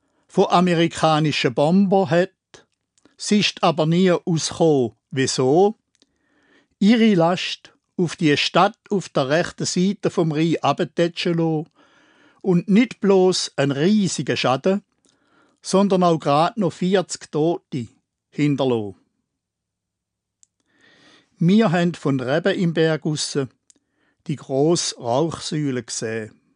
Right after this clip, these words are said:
Das Erlebnis ist ein richtiger Schock gsi für alle und hat uns daran gemahnt, dass auch wir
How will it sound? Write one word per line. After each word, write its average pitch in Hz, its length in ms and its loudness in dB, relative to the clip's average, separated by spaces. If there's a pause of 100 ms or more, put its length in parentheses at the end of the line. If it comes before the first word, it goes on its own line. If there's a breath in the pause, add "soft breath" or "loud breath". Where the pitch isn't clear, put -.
(1800 soft breath)
Das - 180 0
Erlebnis 156 920 -4 (460)
ist 170 260 -4
ein 143 180 0
richtiger 160 600 -4
Schock 175 400 -4
gsi 196 300 -4
für 131 200 -2
alle 160 460 -2 (920)
und 190 240 2
hat 165 220 0
uns 165 300 -2
daran 127 340 -2
gemahnt, 139 420 -4 (920)
dass 135 180 0
auch 127 240 0
wir 165 500 0